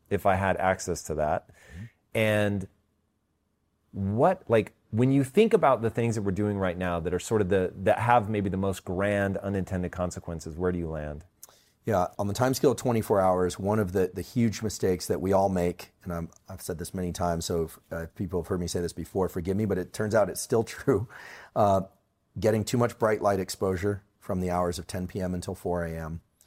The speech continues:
Speaker 2: unless you have to work shift work, which is a unique case, that bright light exposure between ten P M and four A M, even if you adjust the colors of the lights, you still need to get everything really, really dim,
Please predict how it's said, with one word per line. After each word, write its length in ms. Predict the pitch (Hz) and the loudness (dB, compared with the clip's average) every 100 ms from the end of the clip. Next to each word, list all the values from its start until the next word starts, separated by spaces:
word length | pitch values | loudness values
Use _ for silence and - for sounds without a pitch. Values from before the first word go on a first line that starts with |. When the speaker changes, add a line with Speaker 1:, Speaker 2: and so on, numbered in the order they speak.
| _ _ | _ _
Speaker 2:
unless 420 | 101 98 107 120 | -2 2 2 2
you 80 | 131 | 2
have 140 | 117 101 | 2 2
to 80 | |
work 240 | 101 101 - | 0 0 0
shift 300 | - 98 - | -2 -4 -2
work, 220 | 87 85 | -6 -4
which 140 | 90 | -8
is 120 | 90 85 | -6 -6
a 20 | |
unique 340 | 82 87 104 | -4 -4 -6
case, 460 | - 87 80 - - _ _ _ _ _ _ | -6 -6 -6 -10 -16 _ _ _ _ _ _
that 200 | 101 - | -2 0
bright 220 | 104 110 | 2 2
light 200 | 120 127 | 4 2
exposure 520 | 127 - 110 90 90 | 2 0 0 0 0
between 400 | 82 82 101 90 - _ _ _ _ | -4 -6 -4 -4 -4 _ _ _ _
ten 180 | 113 101 | -2 -2
P 160 | - | 0
M 340 | 117 113 110 107 | 2 2 0 -2
and 140 | 104 92 | -6 -4
four 300 | 127 120 113 | 0 2 4
A 120 | 95 | 2
M, 260 | 85 85 80 _ | 0 -4 -8 _
even 320 | 107 117 139 | -4 2 4
if 160 | 139 131 | 2 2
you 300 | 120 113 107 - _ _ _ _ - | 2 2 0 -6 _ _ _ _ -4
adjust 340 | 92 117 - | 2 2 2
the 60 | 113 | -2
colors 400 | - 131 127 107 | 0 2 2 2
of 80 | |
the 60 | 98 | 2
lights, 320 | 92 87 - | 2 2 0
you 40 | 95 | -6
still 260 | - 123 | 0 2
need 120 | 117 | 2
to 80 | 101 | 2
get 160 | 95 - | 2 2
everything 320 | 98 107 92 | 2 2 0
really, 480 | 90 95 110 113 117 | -2 0 4 4 4
really 280 | 107 101 92 | 4 2 2
dim, 420 | 104 104 87 | 0 0 0